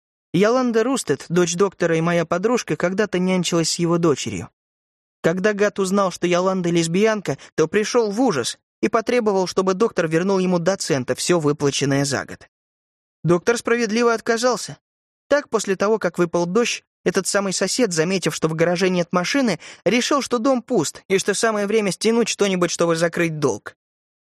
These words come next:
Он думал, что пошарить в шкатулке с драгоценностями Йоланды будет для него делом оправданным. Но вот доктор считал иначе. Когда они боролись, грабитель потерял часы. Позже, когда я спросила этого соседа, слышал ли он какой-либо шум в доме доктора,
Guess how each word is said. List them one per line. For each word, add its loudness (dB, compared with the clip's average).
Он 2
думал, 2
что -2
пошарить 0
в -10
шкатулке 0
с -2
драгоценностями 0
Йоланды 0
будет 0
для 0
него 2
делом 2
оправданным. -2
Но 4
вот 0
доктор 0
считал 0
иначе. -4
Когда 0
они -2
боролись, 0
грабитель 0
потерял 0
часы. -4
Позже, 2
когда 0
я 0
спросила 0
этого 2
соседа, 0
слышал 0
ли 2
он 2
какой-либо 0
шум 0
в -2
доме 2
доктора, -2